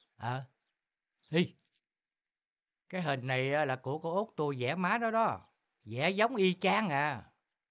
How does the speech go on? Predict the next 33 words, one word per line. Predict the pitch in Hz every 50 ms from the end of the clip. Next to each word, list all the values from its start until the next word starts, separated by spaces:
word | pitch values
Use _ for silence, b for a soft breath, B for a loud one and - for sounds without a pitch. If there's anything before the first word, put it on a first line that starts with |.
| _ _ _ _ _ _ _ _ _ _ _ _ _ _ _ _ _ _ _ _ -
Tôi | 127 127 131 127
nói | 123 135 139
với | 175 180
thiên | - 143 139 123 110
hạ | 117 110 117
hoài | 131 117 113 117 123 127 139 139 131
à. | 131 135 139 120 95 - _ _ _ _ _ _ _ _ -
Nếu | 127 135 147 170 170
cô | - 151 160 175 196
út | 185
của | - 160 156
tôi | 151 - 139 139 139 147 156
á | 151
mà | 113 113
nó | 117 139
được | 135 127 120 120 -
ăn | 139 139 127
học | 120 123 127 - 147
đàng | 131 120 117 120 117
hoàng, | 107 120 123 123 117 120 131
thấy | 147 156 160
không? | 156 143 113 - -
Thì | 117 120
bây | 113 131 135 131 127
giờ | 127 117 113 113 - _
có | - 151
khi | - - 151 147 139
nó | 151 165
là | 147 135 123 113 104 98 101 _ _ _ _ -
họa | 110 123 156 160
sĩ | - - 127 135 185 226 302
rồi | 254 151
đó. | 127 151 196 240 196 131